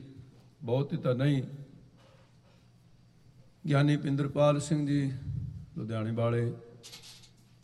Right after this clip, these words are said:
ਔਰ ਮੈਨੂੰ ਕਹਿਣ ਲੱਗੇ ਵੀ ਤੁਹਾਡਾ ਵਿਸ਼ੇਸ਼ ਕਰਕੇ ਦੋਨਾਂ ਦਾ ਟਾਈਮ ਰੱਖਿਆ ਹੋਇਆ, ਵੀ ਬਾਬਾ ਹਰਨਾਮ ਸਿੰਘ ਜੀ ਧੰਨਵਾਦ ਕਰਨਗੇ। ਮੈਂ ਕਿਹਾ, "ਜੀ ਕਦੋਂ ਹੈ ਸੈਮੀਨਾਰ?"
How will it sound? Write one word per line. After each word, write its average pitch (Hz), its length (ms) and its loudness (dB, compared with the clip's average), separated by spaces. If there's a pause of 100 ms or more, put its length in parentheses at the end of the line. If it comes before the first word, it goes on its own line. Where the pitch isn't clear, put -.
(1300)
ਔਰ 131 160 2
ਮੈਨੂੰ 160 360 8
ਕਹਿਣ 160 240 6
ਲੱਗੇ 147 160 2
ਵੀ 151 120 4
ਤੁਹਾਡਾ 135 400 2
ਵਿਸ਼ੇਸ਼ 143 500 2
ਕਰਕੇ 156 320 2
ਦੋਨਾਂ 127 320 -2
ਦਾ 123 140 2
ਟਾਈਮ 113 300 -4
ਰੱਖਿਆ 104 240 -6
ਹੋਇਆ, 95 120 -10 (1900)
ਵੀ 127 60 -8
ਬਾਬਾ 139 360 2
ਹਰਨਾਮ 135 340 2
ਸਿੰਘ 131 200 0
ਜੀ 123 100 -2
ਧੰਨਵਾਦ 101 440 -4
ਕਰਨਗੇ। 131 460 0 (2750)
ਮੈਂ 123 260 0
ਕਿਹਾ, 143 160 0
"ਜੀ 151 60 4
ਕਦੋਂ 139 360 4
ਹੈ 151 40 6
ਸੈਮੀਨਾਰ?" 139 680 6